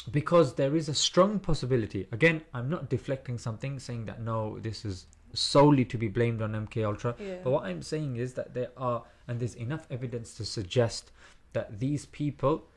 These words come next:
Speaker 1: migrants that have come in or certain people that have been working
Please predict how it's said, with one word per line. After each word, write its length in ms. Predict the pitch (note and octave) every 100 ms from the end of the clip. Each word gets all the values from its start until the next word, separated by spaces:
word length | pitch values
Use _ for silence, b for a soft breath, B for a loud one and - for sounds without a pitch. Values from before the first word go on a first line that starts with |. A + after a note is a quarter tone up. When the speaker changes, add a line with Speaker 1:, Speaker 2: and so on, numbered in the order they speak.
| b b b
Speaker 1:
migrants 680 | A2 B2 B2+ A#2+ B2+ B2 -
that 100 | -
have 180 | G#2+ -
come 220 | C3 A#2+
in 180 | A#2+ B2
or 160 | G#2+
certain 380 | G#2 - A2+ A2+
people 320 | G#2 A#2+ -
that 140 | G#2 G2+
have 200 | A#2+ B2
been 200 | A#2+ A2
working 460 | A#2 A2+ B2+ A#2